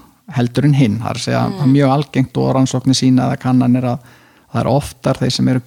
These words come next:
Speaker 1: gerendur í svoleiðis málum sem
Speaker 2: Mhm.
Speaker 1: vilja síðan slíta sambandinu.
Speaker 2: Mhm.
Speaker 1: Af því að þeir eru bara orðnir hrifnir einhvers
Speaker 2: Já,
Speaker 1: staðar.
Speaker 2: já, já.
Speaker 1: Það er búið að byggja upp einhvers konar samband og samskipti sem að hefur oft, eh, jafnvel tekið langan tíma og þá komum við aftur að þessu varðandi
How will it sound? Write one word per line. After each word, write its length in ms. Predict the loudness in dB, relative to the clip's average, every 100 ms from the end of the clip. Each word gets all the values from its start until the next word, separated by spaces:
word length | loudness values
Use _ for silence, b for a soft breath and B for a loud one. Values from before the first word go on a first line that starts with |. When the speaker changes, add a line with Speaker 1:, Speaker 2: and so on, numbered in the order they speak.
| -2
Speaker 1:
gerendur 580 | 0 2 0 0 -2 -8
í 80 |
svoleiðis 340 | -6 -4 -4 -4
málum 300 | -4 -2 -2
sem 140 | 0
Speaker 2:
Mhm. 80 | 0
Speaker 1:
vilja 300 | 2 0 0
síðan 340 | -2 -2 0 -2
slíta 720 | -4 -6 -4 -6 -6 -8 -14 -14 -16 -12
sambandinu. 540 | -4 -4 -4 -8 -10 -10
Speaker 2:
Mhm. 260 | -12 -12 -14 b b b b -6
Speaker 1:
Af 80 |
því 60 | -4
að 80 | -2
þeir 200 | 0 0
eru 80 | -2
bara 240 | -4 -4 -6 _ -10 -8
orðnir 280 | -2 -2
hrifnir 540 | 0 -2 -2 -6 -8 -8
einhvers 240 | -10 -8 -6
Speaker 2:
Já, 40 |
Speaker 1:
staðar. 320 | -4 -4 -6
Speaker 2:
já, 220 | -10 -14 -14
já. 140 | -16 -20 -8
Speaker 1:
Það 60 | -8
er 180 | -4
búið 120 | -4 -4
að 80 | -4
byggja 320 | -6 -6 -6 -4
upp 80 | -4
einhvers 220 | -8 -4
konar 160 | -4
samband 480 | 0 0 -2 -2 -4
og 60 | -2
samskipti 640 | -2 -2 -2 -8 -2 -4 -4 B B B
sem 180 | -4 0
að 80 | 2
hefur 220 | 2 0
oft, 240 | -2 -6 -16
eh, 280 | -16 -12 -6
jafnvel 240 | -4 -4
tekið 240 | -4 -4 0
langan 280 | 0 0 -2
tíma 300 | 2 2 0
og 120 | -4
þá 180 | -6 -6
komum 260 | 0 0 2
við 80 |
aftur 260 | -4 -4 -6
að 140 | -4 -4
þessu 180 | -4 -2
varðandi 600 | -2 -2 -2 -4 -6